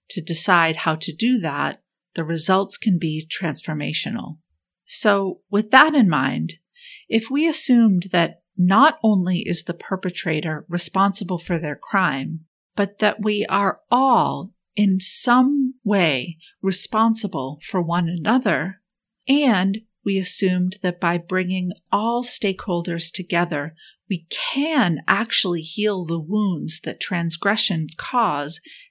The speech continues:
and achieve justice, how quickly would crime be eradicated?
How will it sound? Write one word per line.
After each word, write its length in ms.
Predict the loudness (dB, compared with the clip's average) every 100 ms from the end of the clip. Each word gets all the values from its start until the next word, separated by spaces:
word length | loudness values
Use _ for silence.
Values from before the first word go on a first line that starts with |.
| _ _ 2
and 400 | 4 6 2 0
achieve 520 | 0 0 0 -2 -4
justice, 840 | -2 -2 0 -4 -4 -2 -2 -4 -8 _ _ -16 -4
how 340 | 2 4 2
quickly 800 | -2 -8 -6 -6 -6 -6 -6 -10 _
would 180 | -4 -4
crime 540 | -2 0 2 2 0 -2
be 280 | -2 -4 -4
eradicated? 920 | 0 2 2 -2 -6 -6 -8 -12